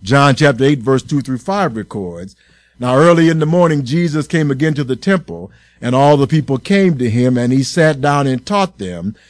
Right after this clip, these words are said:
Then the scribes and Pharisees brought to Jesus a woman caught in adultery. And when they had set her in the midst, they said to him, 'Teacher, this woman was caught in adultery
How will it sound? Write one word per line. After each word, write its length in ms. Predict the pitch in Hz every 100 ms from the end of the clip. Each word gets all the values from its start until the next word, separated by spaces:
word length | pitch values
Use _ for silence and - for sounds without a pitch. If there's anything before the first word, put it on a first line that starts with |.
| _ _ -
Then 200 | 180 156
the 100 | 143
scribes 580 | - 190 185 190 156
and 320 | 156 147 143 131
Pharisees 640 | 202 202 160 123 147 123
brought 380 | 117 220 226 175
to 80 | 123
Jesus 520 | 98 131 127 139 120
a 120 | 127
woman 380 | 139 160 143 131
caught 340 | - 202 190 -
in 140 | 135
adultery. 800 | 131 127 175 185 - 85 65 - _ _ - - _
And 240 | - 156 143
when 240 | 180 180
they 220 | 180 185
had 240 | 165 143 123
set 280 | - 220 190
her 260 | 190 170
in 200 | 165 151
the 80 | 127
midst, 480 | 135 190 123 - - _ _
they 300 | 101 170 180
said 440 | 151 - 226 226 165
to 120 | 143
him, 300 | 123 135 131 -
'Teacher, 640 | - 277 208 - 85 82 92 - _ _ -
this 320 | 262 262 -
woman 320 | 151 143 139
was 160 | 135 123
caught 340 | 190 165 -
in 140 | 143
adultery 920 | 131 107 107 202 214 - 87 82 90